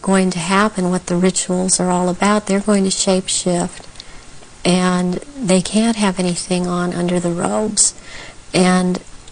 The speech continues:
there are co-, there are orgy kind of things that go on at the rituals also.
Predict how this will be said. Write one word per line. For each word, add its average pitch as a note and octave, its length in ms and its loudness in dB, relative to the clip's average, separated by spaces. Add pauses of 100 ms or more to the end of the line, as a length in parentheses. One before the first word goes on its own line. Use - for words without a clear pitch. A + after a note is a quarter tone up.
(220)
there F#3 360 4
are F3+ 60 0
co-, F#3 300 -2
there F#3 280 0
are F#3 160 -2 (220)
orgy G3 540 4
kind F#3 320 -2
of F3+ 80 -6
things F#3 400 0
that E3+ 100 -2
go F#3 200 2
on F#3 260 0
at F#3 160 -4
the F#3 80 -2
rituals F#3 640 0
also. - 680 2